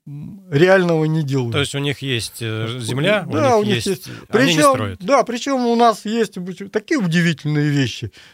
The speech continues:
Speaker 1: Ну вот, например, на Приг-, э, Прибрежной, да, там в-, выдали разрешение, дом простоял, э, практически с две тысячи, наверное, четвертого года. Ну, з-, я,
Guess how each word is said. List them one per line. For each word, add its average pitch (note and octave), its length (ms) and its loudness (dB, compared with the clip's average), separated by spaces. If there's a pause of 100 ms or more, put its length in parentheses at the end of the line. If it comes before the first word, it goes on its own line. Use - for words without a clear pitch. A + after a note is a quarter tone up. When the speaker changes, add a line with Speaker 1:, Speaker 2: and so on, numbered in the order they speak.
(180)
Speaker 1:
Ну G3+ 140 2
вот, G3 120 0
например, F3 580 0 (120)
на E3+ 140 2
Приг-, E3+ 280 0
э, D3+ 560 2
Прибрежной, D#3 640 0
да, F#3 240 -4 (440)
там G3 680 2
в-, F3 460 -6
выдали G3 340 2
разрешение, F#3+ 880 0 (240)
дом E3+ 320 4
простоял, C#4 760 0 (160)
э, G3+ 160 2
практически D3 920 -4 (420)
с B2 120 -8
две F#3 200 2
тысячи, F#3+ 560 -4
наверное, D#3+ 420 -2
четвертого D#3+ 760 -4
года. C#3+ 560 -6 (140)
Ну, F3 200 -4 (680)
з-, A2 180 -12
я, F#3+ 300 2